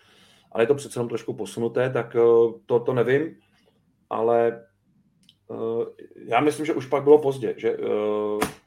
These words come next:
přece jenom Radim Zohorna, Radan Lenz byli v tom systému národního týmu v minulých letech, eh, přestože tihle trenéři třeba, eh, Radima Zohornu úplně přesně neznali, tak možná jim tam seděl víc,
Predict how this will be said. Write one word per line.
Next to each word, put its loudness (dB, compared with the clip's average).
přece -4
jenom 4
Radim 0
Zohorna, 0
Radan -4
Lenz -6
byli 2
v -4
tom -2
systému -8
národního -6
týmu -8
v -12
minulých -8
letech, -4
eh, -6
přestože -4
tihle -2
trenéři -6
třeba, -6
eh, -2
Radima -4
Zohornu -4
úplně -4
přesně -12
neznali, -2
tak -8
možná -4
jim -4
tam -4
seděl 0
víc, -10